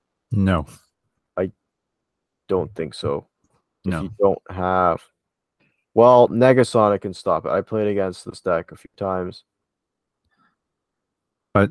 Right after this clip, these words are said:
Speaker 2: Negasonic,
Speaker 1: Negasonic would,
Speaker 2: you have to
Speaker 1: would have
Speaker 2: guess. You need
Speaker 1: stopped
Speaker 2: to
Speaker 1: him,
Speaker 2: know
Speaker 1: right?
Speaker 2: where that red skull's gonna go.
Speaker 1: Yeah.
Speaker 2: Uh,
Speaker 1: But Negasonic would have stopped him if he was thirty even, right? So
Speaker 2: yeah, it d-, didn't matter what power you <laughs> was.
Speaker 1: Like,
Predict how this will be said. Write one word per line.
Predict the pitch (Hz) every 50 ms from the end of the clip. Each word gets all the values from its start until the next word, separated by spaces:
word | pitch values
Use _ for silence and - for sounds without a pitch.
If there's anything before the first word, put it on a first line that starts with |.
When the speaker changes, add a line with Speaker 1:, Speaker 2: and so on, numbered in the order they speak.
| - _
Speaker 2:
Negasonic, | 131 117 120 123 127 123 - - 127 113 -
Speaker 1:
Negasonic | - 120
would, | 113 107 - _ _
Speaker 2:
you | 131 139
have | 151 151
to | - 135
Speaker 1:
would | 127 -
have | 127 110 98 -
Speaker 2:
guess. | -
You | - -
need | 87 -
Speaker 1:
stopped | -
Speaker 2:
to | - 135
Speaker 1:
him, | 131
Speaker 2:
know | 123 123 127
Speaker 1:
right? | 127 120
Speaker 2:
where | 120 120 117
that | 113 104 95
red | 95 104 107 104
skull's | - - 120 120 120 110
gonna | 113 117 113 107
go. | 92 95 87 90 101 139 147 _ _ _ _ _ _ _ _ _ _ _
Speaker 1:
Yeah. | 95 90 82 76 76 80 - _ _ _ _ _ _ _ _ _ _ _ _ _ _ _ _ _
Speaker 2:
Uh, | 92 95 98
Speaker 1:
But | 104 104
Negasonic | 117 123 131 131 - - 127 117 110 -
would | 107 98
have | 101 -
stopped | - 113 104 101 95 -
him | 104 98
if | 95 - -
he | 95
was | 85 85 - -
thirty | - 98 95 90 85 82
even, | 85 85 87 82 82 78 - 110 104 95 _ _ _ _ 156 117 - -
right? | 87 82 90 104 - - _ -
So | - 90 82 78 76 - 95 - _ _ -
Speaker 2:
yeah, | 78 98 90 76 73
it | -
d-, | - 101
didn't | 85 87 107 104 101 95
matter | 92 90 85 87
what | 82 80
power | - 80 73 71 76 -
you | -
<laughs> | - - _ _ _
was. | _ _ _ _ _ _ _ _ _ _ _ _ _ _ _
Speaker 1:
Like, | 117 113 117 -